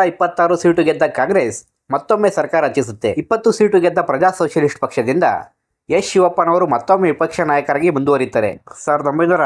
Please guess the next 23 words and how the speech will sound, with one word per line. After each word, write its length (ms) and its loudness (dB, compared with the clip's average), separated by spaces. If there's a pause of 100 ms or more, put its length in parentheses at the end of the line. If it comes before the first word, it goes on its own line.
ಅರವತ್ತೊಂಬತ್ತರಲ್ಲಿ 840 -2 (480)
ಕಾಂಗ್ರೆಸ್ 360 0
ಪಕ್ಷ 160 -4 (100)
ಎರಡು 220 0
ಭಾಗ 220 0
ಆಗುತ್ತೆ. 300 -2 (220)
ಇಂದಿರಾ 360 2
ಗಾಂಧಿ 260 0
ಬಣ 120 0 (120)
ಕಾಂಗ್ರೆಸ್ 380 0
ಆರ್ 120 0
ಅಂತ 220 -4
ಕರೆಸ್ಕೊಳ್ಳುತ್ತೆ, 560 -2 (220)
ಸಿಂಡಿಕೇಟ್ 520 0
ಬಣ 100 0 (140)
ಕಾಂಗ್ರೆಸ್ 400 0
ಓ 20 4 (120)
ಅಂತ 220 -2
ಕರೆಸ್ಕೊಳ್ಳುತ್ತೆ. 560 -2 (160)
ಕಾಂಗ್ರೆಸ್ 400 0
ಓ 20 6 (100)
ಅಧಿಕಾರ 260 0 (100)
ಪಡ್ಕೊಳ್ಳುತ್ತೆ. 480 -2